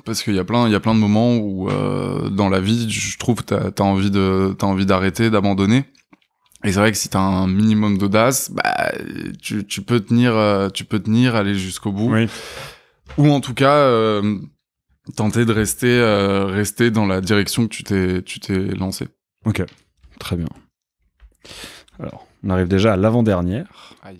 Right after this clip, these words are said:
Speaker 2: Ouais.
Speaker 1: C'est, c'est les plus durs, les dernières ?
Speaker 2: Non, pas
Speaker 1: <laughs> C'est
Speaker 2: forcément.
Speaker 1: seulement
Speaker 2: En gé-, en général, c'est le, c'est le moment où je, euh, où je les remets dans la boîte parce que je dis, « Oh non, celle-ci pour une avant-dernière ou pour une dernière, elle est pas bien. »
Speaker 1: <laughs>
Speaker 2: J'en prends, mais celle-ci est pas mal. Est-ce que tu as un talent que tu es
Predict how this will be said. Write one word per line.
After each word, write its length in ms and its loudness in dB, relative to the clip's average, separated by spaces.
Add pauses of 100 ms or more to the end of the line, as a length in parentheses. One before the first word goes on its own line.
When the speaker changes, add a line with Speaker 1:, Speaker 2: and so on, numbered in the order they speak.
(640)
Speaker 2:
Ouais. 120 -12 (880)
Speaker 1:
C'est, 220 -4
c'est 200 -4
les 100 0
plus 160 -10
durs, 180 -6
les 120 -8
dernières ? 400 -12
Speaker 2:
Non, 440 0
pas 120 -2
Speaker 1:
<laughs> 0 -
C'est 60 0
Speaker 2:
forcément. 280 -4
Speaker 1:
seulement 280 4
Speaker 2:
En 20 0
gé-, 160 0
en 80 2
général, 420 2
c'est 160 -2
le, 480 2
c'est 180 -4
le 60 -2
moment 680 2
où 200 -4
je, 160 -2
euh, 640 -2 (120)
où 80 -4
je 100 -2
les 140 2
remets 240 2
dans 100 2
la 60 4
boîte 180 0
parce 100 -6
que 60 -8
je 80 -2
dis, « 60 0
Oh 80 2
non, 120 4
celle-ci 280 0
pour 160 -2
une 80 0
avant-dernière 480 2
ou 60 2
pour 160 -2
une 80 0
dernière, 300 2
elle 60 6
est 80 -2
pas 100 4
bien. » 200 4 (260)
Speaker 1:
<laughs> 120 -20
Speaker 2:
J'en 180 -8
prends, 160 -10
mais 280 -2
celle-ci 260 2
est 40 0
pas 80 2
mal. 160 0 (400)
Est-ce 140 0
que 60 2
tu 140 -4
as 40 2
un 80 0
talent 260 2
que 140 -4
tu 140 -6
es 40 -4